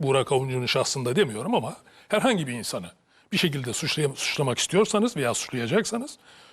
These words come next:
elinizde bugün Türk mahkemelerinin bir şahsın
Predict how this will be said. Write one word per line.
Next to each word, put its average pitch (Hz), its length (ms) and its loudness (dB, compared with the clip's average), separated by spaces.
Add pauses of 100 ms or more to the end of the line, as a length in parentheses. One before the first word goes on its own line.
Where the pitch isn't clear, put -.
(580)
elinizde 165 600 4 (920)
bugün 196 340 4 (440)
Türk 208 180 2 (280)
mahkemelerinin 135 920 0 (960)
bir 214 140 4
şahsın 220 580 2